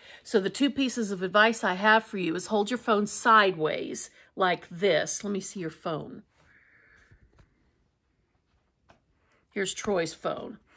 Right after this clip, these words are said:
Hold your phone sideways like this and keep it as still as possible.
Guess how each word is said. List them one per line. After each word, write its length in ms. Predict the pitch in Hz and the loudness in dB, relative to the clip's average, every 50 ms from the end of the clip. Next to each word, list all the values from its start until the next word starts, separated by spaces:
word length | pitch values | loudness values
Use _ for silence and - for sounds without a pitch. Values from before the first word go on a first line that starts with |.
| - - - - _ _ | -20 -20 -20 -20 _ _
Hold 280 | - - 247 254 254 240 | 0 4 4 4 4 2
your 80 | 302 | -2
phone 380 | 302 302 - 262 269 269 262 247 | -2 0 0 0 2 2 0 0
sideways 960 | 240 - - - 247 247 254 247 240 226 208 185 170 165 - - 165 - - | -2 -2 2 4 6 6 6 6 4 2 0 0 0 0 -2 -4 -6 -6 -4
like 360 | 196 180 175 170 165 - 180 | -2 -2 -2 -2 -4 -8 -6
this 680 | 175 208 208 160 - - - - - - - - - - - _ _ - - - _ _ _ _ - | 0 2 2 2 0 -2 -6 -12 -14 -14 -14 -14 -16 -18 -20 _ _ -20 -20 -20 _ _ _ _ 0
and 280 | - 214 196 185 185 - | 0 2 2 0 -2 -6
keep 300 | - - 269 277 - - | -8 -4 -4 -2 0 -2
it 160 | 294 - - - | -4 -2 -2 -4
as 180 | 220 196 185 - | -4 -4 -4 -6
still 560 | - - - - - 254 254 262 269 262 269 - | -8 -10 -8 -4 0 2 4 4 2 2 0 -2
as 220 | - 247 247 233 - | 0 0 -2 -2 -4
possible. 800 | - - - 247 226 226 233 - - 185 151 - - - - | -10 -2 2 2 2 2 2 -2 -6 -6 -6 -8 -12 -12 -14